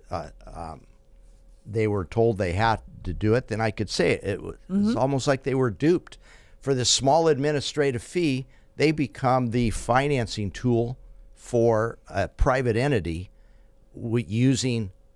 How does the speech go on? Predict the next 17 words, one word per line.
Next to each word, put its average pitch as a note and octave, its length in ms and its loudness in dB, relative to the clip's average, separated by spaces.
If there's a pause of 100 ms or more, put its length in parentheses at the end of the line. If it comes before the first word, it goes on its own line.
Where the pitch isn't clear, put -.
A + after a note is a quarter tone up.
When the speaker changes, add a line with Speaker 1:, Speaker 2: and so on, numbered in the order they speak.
(160)
Speaker 1:
taxes. B2+ 600 0
Speaker 2:
They G#3+ 100 6
could B3+ 240 4
potentially G#3 680 0
cause E3+ 440 -2 (220)
harm F#3+ 560 2
instead F3 260 -4
of D#3 160 -4
public F3 440 0
good, D3 340 0
and E3+ 240 -2
that F3+ 280 4
Speaker 1:
Yeah. G2 120 -2
Speaker 2:
is D#3+ 140 -4
the D3+ 140 -4
crux - 600 -12
right E3 320 -2